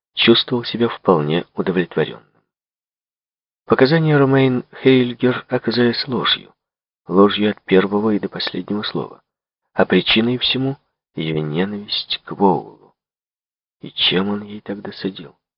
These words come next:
Бедняга совсем упал духом, когда узнал, что говорит о нем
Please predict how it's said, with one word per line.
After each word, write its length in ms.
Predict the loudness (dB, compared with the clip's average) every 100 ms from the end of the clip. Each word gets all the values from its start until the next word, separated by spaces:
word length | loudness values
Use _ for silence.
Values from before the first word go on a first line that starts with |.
| _ _ 0
Бедняга 560 | 0 2 2 2 0
совсем 560 | -2 -2 0 0 2 0
упал 320 | 2 2 2
духом, 340 | 0 -2 -4
когда 320 | -4 -8 0 0
узнал, 460 | 0 2 2 2 -2 _ _ _
что 580 | -4 -2 -2 -4 4 4
говорит 560 | 4 0 0 0 -4 -4
о 60 | -4
нем 300 | -2 -6